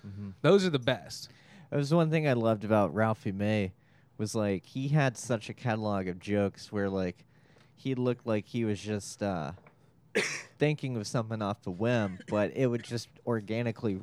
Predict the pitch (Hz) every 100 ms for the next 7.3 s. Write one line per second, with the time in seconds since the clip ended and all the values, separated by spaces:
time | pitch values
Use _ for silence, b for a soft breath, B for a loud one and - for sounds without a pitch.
0 | - 104 117 113 - 113 110 127 113 95
1 | 98 110 113 107 107 104 113 120 107 95
2 | 92 98 113 110 95 92 107 95 - -
3 | _ _ _ b b b 196 123 - -
4 | 117 117 127 131 113 110 - 135 104 113
5 | 104 98 92 - 107 110 98 95 87 -
6 | 95 98 101 - 107 95 87 - - 110
7 | 104 90